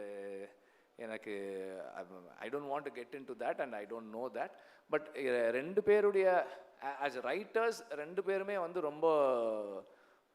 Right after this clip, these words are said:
அ, ரொம்ப நல்லா பண்ணியிருக்காங்க. சுரேஷுடைய ஸ்ட்ரென்த் as a filmmaker, அவனுக்கு நான் அந்த படம் பார்த்துட்டு i-, it was complete. எதுவுமே வந்து மிஸ் ஆயிருக்கு, எதுவுமே குறையா இருக்கு அப்படின்றது தெரியல. அப்ப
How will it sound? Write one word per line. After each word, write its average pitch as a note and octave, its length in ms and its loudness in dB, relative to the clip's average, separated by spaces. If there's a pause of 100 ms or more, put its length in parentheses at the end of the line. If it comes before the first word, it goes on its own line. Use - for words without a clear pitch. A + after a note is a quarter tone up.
(140)
அ, F#2+ 840 -6 (260)
ரொம்ப D#3 420 -2
நல்லா D3 320 2
பண்ணியிருக்காங்க. A#2 600 -6 (400)
சுரேஷுடைய G3+ 800 0
ஸ்ட்ரென்த் E3 640 -8 (460)
as C#3 140 -4
a D3 160 -2
filmmaker, G#3 600 -4 (720)
அவனுக்கு C#3 840 -2 (760)
நான் E3+ 160 2
அந்த D#3+ 120 -2
படம் F#3 300 0
பார்த்துட்டு F#3 500 2 (2000)
i-, D#3 360 -16
it G3+ 100 -8
was A3 240 2
complete. A#3 380 -2
எதுவுமே G3+ 400 0
வந்து G3 180 -2
மிஸ் F3+ 240 -2
ஆயிருக்கு, E3+ 260 2
எதுவுமே E3 340 -2
குறையா D#3 320 4
இருக்கு D3 220 -2
அப்படின்றது C3 360 -4
தெரியல. A#2 220 -4
அப்ப D#3 200 0